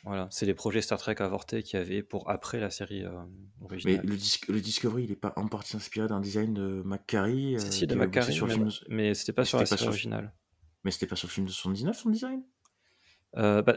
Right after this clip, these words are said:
Speaker 1: euh, ouais, alors, oui et non, parce que comme c'était... Parce
Speaker 2: D'accord.
Speaker 1: que si tu veux, euh, euh, le film de soixante-dix-neuf, il hérite de ce qui était prévu pour être la, le film, euh, La planète des Titans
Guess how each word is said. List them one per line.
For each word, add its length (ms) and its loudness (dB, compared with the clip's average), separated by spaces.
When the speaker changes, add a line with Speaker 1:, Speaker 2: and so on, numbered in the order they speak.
Speaker 1:
euh, 80 6
ouais, 80 8
alors, 480 0
oui 180 2
et 60 4
non, 320 -2
parce 100 -10
que 80 -2
comme 160 2
c'était... 300 2
Parce 80 6
Speaker 2:
D'accord. 140 2
Speaker 1:
que 60 -4
si 120 -4
tu 160 -2
veux, 320 2
euh, 300 4
euh, 440 2
le 120 0
film 180 -2
de 60 4
soixante-dix-neuf, 840 -2
il 180 2
hérite 500 2
de 180 -8
ce 80 -6
qui 60 0
était 160 2
prévu 300 -2
pour 180 2
être 120 0
la, 560 0
le 160 -4
film, 460 -6
euh, 60 -10
La 120 -6
planète 240 -6
des 80 -10
Titans 340 -6